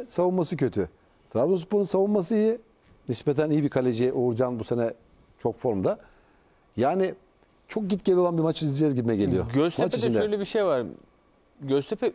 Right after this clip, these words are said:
Speaker 2: üç beş iki oynuyor ve bundan da vazgeçmiyor. Üçlü sav-, üç beş iki sistemiyle oynamaya çalışıyor. Bundan da vazgeçmiyor. Ee,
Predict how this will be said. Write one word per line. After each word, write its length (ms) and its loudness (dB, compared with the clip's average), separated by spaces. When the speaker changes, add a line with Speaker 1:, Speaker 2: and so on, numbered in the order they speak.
Speaker 2:
üç 220 -4
beş 180 -2
iki 220 -2
oynuyor 440 -2
ve 80 0
bundan 280 0
da 100 0
vazgeçmiyor. 640 -2
Üçlü 240 -10
sav-, 220 -10
üç 260 -6
beş 180 -6
iki 200 -4
sistemiyle 480 -4
oynamaya 320 -4
çalışıyor. 540 -6
Bundan 280 -2
da 100 -2
vazgeçmiyor. 720 -4
Ee, 400 0